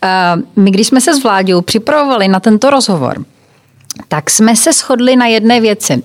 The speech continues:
že, a p-, připravovali jsme se opravdu jako pečlivě, eh, že kdyby jsme byli ve škole a teď nás někdo tasil a řekl nám, eh, ať jdeme k tabuli a vysvětlíme, eh, co to je blockchain, tak máme oba stoprocentně za pět,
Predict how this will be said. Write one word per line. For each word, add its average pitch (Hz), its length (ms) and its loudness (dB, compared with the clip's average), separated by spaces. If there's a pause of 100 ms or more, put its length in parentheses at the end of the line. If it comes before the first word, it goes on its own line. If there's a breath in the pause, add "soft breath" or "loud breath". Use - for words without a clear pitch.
(120)
že, 190 540 0
a - 60 -2
p-, - 120 -12 (100)
připravovali 220 420 0
jsme 226 100 2
se - 100 -2
opravdu 196 420 -2
jako 196 160 -2
pečlivě, 165 520 -4 (640 loud breath)
eh, 165 460 -2
že 180 120 -2
kdyby 208 220 0
jsme 262 280 2
byli 269 160 0
ve 208 100 0
škole 285 360 -2
a 156 120 -4
teď 202 180 -2
nás 220 220 -2
někdo 226 220 2
tasil 135 580 -2 (180)
a 175 500 0
řekl 208 380 0
nám, 220 640 2
eh, 220 40 0
ať 208 280 0
jdeme 220 200 0
k 233 60 -8
tabuli 190 360 0
a 185 60 0
vysvětlíme, 196 880 0
eh, - 40 -4 (240)
co 190 140 -4
to 196 140 -4
je 220 280 0 (160)
blockchain, 185 720 -4 (320 loud breath)
tak 190 120 -4
máme 202 380 0 (140)
oba 185 240 0
stoprocentně 208 640 -2
za 208 100 0
pět, - 420 -8